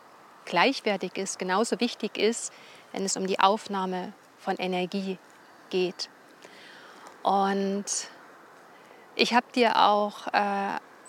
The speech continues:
über die Atmung einiges erklärt, dass die Atmung so wichtig ist für die Nebennieren, weil diese tiefe Bauchatmung den Nebennieren einfach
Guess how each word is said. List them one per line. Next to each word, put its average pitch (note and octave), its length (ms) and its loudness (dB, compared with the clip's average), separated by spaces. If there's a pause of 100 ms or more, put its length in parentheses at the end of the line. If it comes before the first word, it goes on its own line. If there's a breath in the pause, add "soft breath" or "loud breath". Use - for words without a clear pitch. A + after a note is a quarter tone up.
(500)
über A3 120 2
die - 120 6
Atmung A3+ 460 4
einiges A3 420 2
erklärt, G#3+ 400 -2
dass G3+ 80 -6
die - 140 -2
Atmung G#3 320 -2
so F#3+ 180 -4
wichtig A#3 380 -4
ist - 180 -4
für G#3+ 120 0
die G3+ 100 -2
Nebennieren, G3+ 680 -2 (380 loud breath)
weil F#3 100 4
diese G3+ 280 0 (120)
tiefe C4+ 400 6
Bauchatmung F#3+ 1160 0 (400 soft breath)
den F#3+ 160 2
Nebennieren G3 640 -2 (320)
einfach F#3+ 500 -8